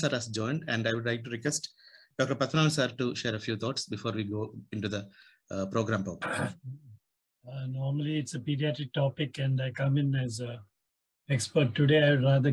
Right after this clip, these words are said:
Speaker 2: keep my mouth shut. Therefore, I'll pass the baton to the <laughs> next person. This is not my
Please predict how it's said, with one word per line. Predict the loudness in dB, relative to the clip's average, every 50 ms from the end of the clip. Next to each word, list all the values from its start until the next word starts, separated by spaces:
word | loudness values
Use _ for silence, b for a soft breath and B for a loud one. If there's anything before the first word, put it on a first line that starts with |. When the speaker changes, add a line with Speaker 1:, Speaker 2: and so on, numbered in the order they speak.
| 2 2
Speaker 2:
keep | 0 0 2 2
my | 2 4 4
mouth | 4 2 2 0 -2
shut. | -2 -2 -2 -2 -2 0 2
Therefore, | 2 4 4 4 4
I'll | 4 4 2 4
pass | 4 4 4 4 2
the | -2 0 2
baton | 4 4 2 2 -2 -4 -6 -6 -8 _ _ _ _ _
to | -4 0 2
the | 2
<laughs> | 2 2
next | 2 0 -2 -4 -2 -2
person. | -2 -2 -2 -4 -6 -6 -8 -12 -18 -20 -20 -20 _ _ _ _ _ _ _ _ _ _ _ _ _ 2
This | 4 4 4
is | 6 6
not | 6 6 4 4 4
my | 4